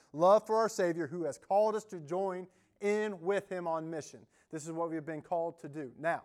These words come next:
here is my guess.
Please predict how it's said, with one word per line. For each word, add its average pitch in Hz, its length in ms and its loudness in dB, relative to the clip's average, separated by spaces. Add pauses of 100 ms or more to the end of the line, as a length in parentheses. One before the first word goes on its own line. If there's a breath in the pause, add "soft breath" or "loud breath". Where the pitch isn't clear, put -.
(1800)
here 190 200 0
is 180 140 -4
my 156 180 -4
guess. 127 380 -12